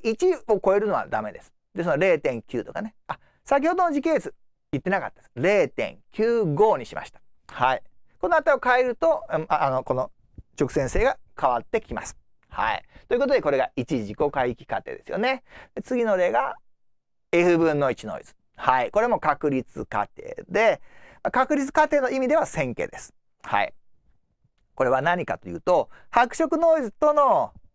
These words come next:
違いで説明します。で、先ほどパワースペクトルと言いましたけども、これですよね。パワースペクトルがこう平らになるのが、これが白色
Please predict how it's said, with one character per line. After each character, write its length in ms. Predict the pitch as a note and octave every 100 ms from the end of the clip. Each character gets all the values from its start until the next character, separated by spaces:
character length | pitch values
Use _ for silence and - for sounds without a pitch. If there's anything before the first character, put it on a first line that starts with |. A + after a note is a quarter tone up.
| _ -
違 380 | A3 G#3+ G#3 G#3
い 40 | G#3
で 200 | C#4+ B3+
説 260 | - F3
明 80 | A2
し 120 | -
ま 60 | -
す。 120 | - _ _ _ _ -
で、 80 |
先 160 | A3 A#3+
ほ 80 | B3
ど 60 |
パ 180 | A#3 A#3
ワ 140 | C#4 D4+
ー 20 |
ス 80 | -
ペ 100 | E4
ク 80 |
ト 120 | D4 D3+
ル 60 |
と 160 | - - -
言 140 | C3
い 60 | D3
ま 160 | D#3 D#3
し 40 |
た 120 | A2
け 120 | A#2+
ど 100 | G2+
も、 340 | - D#3 B2+ - - -
こ 80 | -
れ 60 | B2+
で 40 |
す 40 | -
よ 80 |
ね。 200 | G3+ A3+ - - - _ _ -
パ 180 | C4
ワ 180 | C#4+ F4
ー 40 | C#4+
ス 80 |
ペ 120 | - D#4+
ク 100 | -
ト 100 | A#3
ル 80 |
が 140 | G3 E3+
こ 160 | D#3
う 60 | C#3+
平 240 | A3+ B3
ら 160 | C4+ C4+
に 80 | C4+
な 140 | C4+
る 60 | A#3+
の 120 | D#3+
が、 140 | A3
こ 100 | A#3+
れ 80 | G#3+
が 100 | G#3+
白 420 | - A3+ A#3 -
色 400 | B3 C4+ B3 C4+